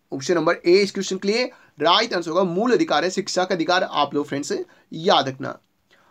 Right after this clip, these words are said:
नेक्स्ट है, नीति निर्देशक तत्वों का महत्व किसके लिए है? तो दोस्तों, याद रखना, राज्य के लिए। नीति निर्देशक तत्वों का महत्व राज्य के लिए है। ऑप्शन नंबर बी इस क्वेश्चन के लिए राइट आंसर हो जाएगा। नेक्स्ट क्वेश्चन है,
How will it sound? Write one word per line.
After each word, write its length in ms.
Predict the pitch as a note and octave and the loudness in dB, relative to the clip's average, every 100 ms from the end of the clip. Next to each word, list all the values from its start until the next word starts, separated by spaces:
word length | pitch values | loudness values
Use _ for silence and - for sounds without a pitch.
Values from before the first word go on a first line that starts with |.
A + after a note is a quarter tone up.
| - | -6
नेक्स्ट 380 | C#3+ F#3+ A3+ F#3+ | 0 2 2 0
है, 260 | G3+ G#3+ _ _ - | 0 -2 _ _ -10
नीति 540 | C#3 F#3 A#3 G#3+ C4 | -4 -2 -2 0 2
निर्देशक 400 | C4 A3 F3+ G#3 | 2 2 2 -2
तत्वों 300 | - - G3+ | -2 -2 0
का 160 | G3+ G3+ | 4 4
महत्व 560 | E3+ E3+ G3+ F3 D3+ F#3 _ _ | 4 0 2 2 2 0 _ _
किसके 340 | A3 G#3+ - B3 | -6 -6 -2 2
लिए 200 | E3 C3+ | 4 2
है? 160 | A2 - _ _ - | -2 -16 _ _ -4
तो 100 | D3+ | 0
दोस्तों, 520 | D#3 E3+ A3+ A3+ - - | 0 4 2 2 -8 -4
याद 400 | D3 F#3 G#3 B3+ | 2 4 6 2
रखना, 260 | C4+ G#3+ A3+ | 0 0 2
राज्य 340 | F#3+ D#3 D3 | 2 2 -2
के 120 | C#3 | -6
लिए। 140 | A2+ - C#3 | -10 -10 -2
नीति 340 | D#3+ G3 A3+ | 0 2 2
निर्देशक 400 | F3 E3+ - - | 2 0 -6 -10
तत्वों 140 | D3+ | -6
का 80 | D#3+ | -2
महत्व 400 | D3 C3+ F3+ C#4+ - - | -2 2 2 2 -4 -12
राज्य 360 | C#3 F3+ F#3+ A#3+ | 0 2 2 0
के 80 | A3+ | 0
लिए 180 | G3+ A3+ | 2 2
है। 60 | |
ऑप्शन 360 | C4+ F#3 F3+ G3 | 2 0 0 -2
नंबर 180 | D3+ D3 | -2 -2
बी 120 | D3 | -4
इस 80 | C#3 | -4
क्वेश्चन 260 | D3 C#3+ | -6 -6
के 100 | C#3 | -2
लिए 240 | D#3+ A#3 B3 - - | 2 2 -2 -12 -6
राइट 320 | D#3 F#3+ A#3 | 2 2 2
आंसर 180 | A3 G#3+ | 0 -2
हो 100 | A3 | -2
जाएगा। 320 | G#3 G3 G3+ G3+ _ _ - | 0 -2 -4 -12 _ _ -8
नेक्स्ट 280 | C3 F3+ A#3 | -2 0 0
क्वेश्चन 220 | A#3+ B3+ | -2 0
है, 340 | G3 D#3+ D#3 | 2 2 0